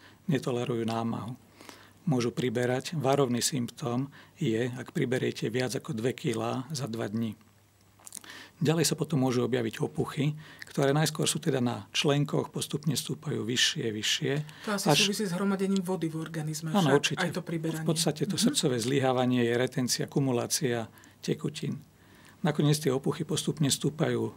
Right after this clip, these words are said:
Speaker 1: na stehná, na genitál, postupne sú potom aj v dutine brušnej a v pohrudnicových dutinách. A potom sú ešte aj nešpecifické symptómy, ako sypot, kašel, e, nafukovanie, zlé trávenie. Takže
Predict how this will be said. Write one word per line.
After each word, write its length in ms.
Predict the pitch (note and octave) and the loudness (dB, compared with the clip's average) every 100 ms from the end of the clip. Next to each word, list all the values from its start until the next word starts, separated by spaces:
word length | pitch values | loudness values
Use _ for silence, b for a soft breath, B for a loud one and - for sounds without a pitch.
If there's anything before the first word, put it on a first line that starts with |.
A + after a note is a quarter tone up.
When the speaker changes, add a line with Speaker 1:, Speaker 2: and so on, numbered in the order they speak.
| - | 0
Speaker 1:
na 120 | D3 | 2
stehná, 680 | C3+ - D#3 B2 B2 B2 A#2+ A#2+ | 4 4 2 4 4 2 0 -2
na 120 | A2 | 0
genitál, 640 | A#2+ C3 B2+ D3+ B2 A#2+ - B B B B | 2 2 0 0 2 0 -4 B B B B
postupne 400 | - D3 - - | 0 2 2 2
sú 160 | C#3 D#3 | 2 2
potom 320 | - - B2 | -2 0 0
aj 80 | A#2 | 0
v 80 | A2 | 0
dutine 300 | A#2+ C3+ A2+ | 0 0 2
brušnej 560 | A#2 B2+ - D3+ B2 A2+ | 2 2 2 2 2 0
a 80 | |
v 40 | - | 0
pohrudnicových 760 | B2 C3 A#2+ B2+ - B2+ A#2+ | 2 2 2 2 2 0 0
dutinách. 480 | B2+ - C3 B2+ C3 - B B B B B | -2 0 0 0 0 -6 B B B B B
A 20 | E3 | -2
potom 240 | D3+ D#3+ | 4 4
sú 160 | - D3 | 8 6
ešte 240 | - C3+ | 6 4
aj 40 | |
nešpecifické 760 | B2+ C#3 E3 - D#3 F3 - D3+ | 6 4 2 0 0 0 2 2
symptómy, 640 | - C3 A#2+ - B2+ A#2+ | 4 2 0 -2 0 2
ako 280 | A2+ - C3+ - | -2 -6 -4 2
sypot, 640 | - D3+ - - B2+ A2 | 4 4 0 0 0 0
kašel, 680 | - C3+ A#2+ - C#3 A#2 A#2+ | -2 2 4 2 2 0 -2
e, 1000 | - - - - - - - E3 A#2+ A#2 F3 | -6 -16 -16 -16 -18 -14 -4 0 2 2 2
nafukovanie, 1040 | C#3+ A2+ - D3 D3 A#2 A#2 A2+ A2+ G#2+ | 4 4 2 -2 0 2 2 0 0 -2
zlé 280 | G#2 B2 C3 | 0 2 0
trávenie. 680 | - B2+ A#2+ A#2 A2 A2 G#2+ - B B B B D3+ | 0 0 0 0 -2 -4 -8 -16 B B B B 0
Takže 480 | A#2+ C3 B2+ - | 2 4 2 0